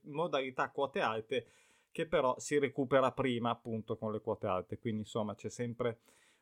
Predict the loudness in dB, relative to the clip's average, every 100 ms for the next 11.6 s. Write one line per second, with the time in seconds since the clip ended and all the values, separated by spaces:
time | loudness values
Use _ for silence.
0 | -6 2 2 6 6 6 6 2 2 -2
1 | 4 4 4 0 -6 -2 -2 -2 0 2
2 | 2 0 -2 0 0 0 2 4 4 4
3 | 2 4 4 2 0 0 2 0 -2 -4
4 | -4 -2 -2 2 2 2 0 4 2 4
5 | -2 4 6 6 6 2 2 2 4 4
6 | 4 2 -8 2 2 2 -2 2 4 2
7 | 2 0 0 -2 -2 0 0 2 -2 4
8 | 4 6 2 2 2 2 0 0 2 2
9 | 2 2 -2 -2 -6 -4 0 0 2 4
10 | 4 2 2 0 -2 -4 -2 -2 -4 -4
11 | -2 0 0 4 4 4